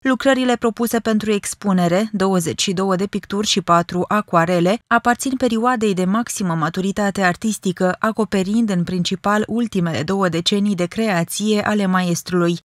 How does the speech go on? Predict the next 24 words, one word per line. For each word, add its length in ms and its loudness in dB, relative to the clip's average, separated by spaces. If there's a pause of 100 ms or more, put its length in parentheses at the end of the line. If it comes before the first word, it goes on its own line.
(140)
în 60 4
care 220 2
peisajul 560 0
a 80 2
devenit 400 -2
un 120 2
gen 200 0
perfect 420 -4
asumat 480 0
și 140 -4
aproape 380 0
o 60 0
formulă 520 2
identitară 840 2 (100)
în 160 4
percepția 680 0
multor 460 2
admiratori 840 0 (140)
ai 180 2
lui 220 2
Aman. 500 2 (200)
Bucureștiul 560 0
văzut 380 0
de 200 0